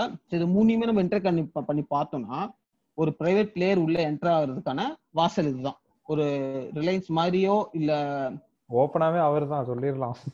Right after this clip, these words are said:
Speaker 2: ஏன்னா சொல்றேன்,
Speaker 1: ஆ.
Speaker 2: அதுக்கான ரீசன்ஸ் நான் கடைசியில சொல்றேன்.
Speaker 1: So இந்த மாதிரி ஒரு பெரிய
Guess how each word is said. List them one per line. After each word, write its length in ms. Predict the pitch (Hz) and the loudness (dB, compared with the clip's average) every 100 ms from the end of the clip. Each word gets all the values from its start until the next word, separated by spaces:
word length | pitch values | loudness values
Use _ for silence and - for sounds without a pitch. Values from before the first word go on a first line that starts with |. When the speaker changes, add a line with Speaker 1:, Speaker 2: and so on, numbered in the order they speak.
| _ 147 - - 135 | _ -10 -10 -6 4
Speaker 2:
ஏன்னா 160 | 151 | 6
சொல்றேன், 300 | 147 156 180 | 8 6 8
Speaker 1:
ஆ. 100 | 160 | 8
Speaker 2:
அதுக்கான 240 | 143 151 143 | 8 6 6
ரீசன்ஸ் 320 | 180 185 165 | 4 0 -2
நான் 140 | 147 127 | -2 0
கடைசியில 360 | 123 127 135 | 0 2 0
சொல்றேன். 340 | 127 117 117 113 _ | 0 -4 -4 -8 _
Speaker 1:
So 240 | - 208 175 | -4 -4 -2
இந்த 160 | 165 | 0
மாதிரி 280 | 180 220 240 | 4 4 6
ஒரு 140 | 214 208 190 175 156 147 139 131 117 | 6 6 4 4 2 0 -2 -4 -4
பெரிய 300 | 170 190 202 | -4 2 2